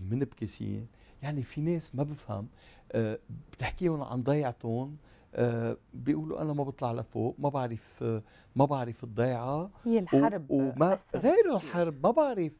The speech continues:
Speaker 1: آه، أنا قولي لي بكيسين مرتين، مع إنه بلا نايم فيها بركي كم ليلة بالغلط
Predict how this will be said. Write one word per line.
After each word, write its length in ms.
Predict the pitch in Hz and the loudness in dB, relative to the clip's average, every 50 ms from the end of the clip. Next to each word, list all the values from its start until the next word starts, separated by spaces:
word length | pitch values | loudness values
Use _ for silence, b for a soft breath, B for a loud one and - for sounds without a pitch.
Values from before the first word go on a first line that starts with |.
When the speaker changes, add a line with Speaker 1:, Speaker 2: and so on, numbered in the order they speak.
| _ b b b b b b b b b - _ - | _ b b b b b b b b b -20 _ 2
Speaker 1:
آه، 120 | 123 127 - - _ _ _ - | 2 2 2 0 _ _ _ -6
أنا 180 | 139 175 208 202 | -4 -2 -2 -2
قولي 380 | - - 175 170 196 208 202 | 0 0 -2 0 2 0 0
لي 360 | 190 151 143 135 127 123 - - - | 0 0 -2 -2 -2 -2 -4 -4 -4
بكيسين 600 | - - - _ - 123 117 - - 214 247 247 233 | -6 -6 -4 _ -2 -2 -2 0 0 0 0 2 4
مرتين، 540 | 220 214 208 208 - 202 185 175 160 139 123 | 2 2 2 2 0 0 0 0 0 -2 -2
مع 200 | 117 113 123 170 | -4 -4 -4 -2
إنه 360 | 185 208 180 160 147 135 123 b b b b b b b b b b - - - _ _ _ _ _ - - - - _ - | -2 -2 0 0 -2 -2 -4 b b b b b b b b b b -20 -20 -20 _ _ _ _ _ -20 -20 -20 -20 _ -10
بلا 340 | 113 139 214 254 240 175 | 0 0 0 2 2 -2
نايم 340 | 156 165 185 185 175 151 135 | -2 0 0 0 0 0 -2
فيها 280 | 117 - - 147 123 110 | -6 -6 -2 0 0 0
بركي 340 | 107 120 110 104 - 117 107 | 0 -4 -8 -8 -10 -12 -10
كم 280 | - - 113 113 113 | -2 0 0 0 2
ليلة 280 | 117 127 131 123 113 107 | 2 0 0 0 -2 -4
بالغلط 480 | 92 98 101 95 98 123 123 110 98 | -2 -2 -4 0 0 0 0 0 -2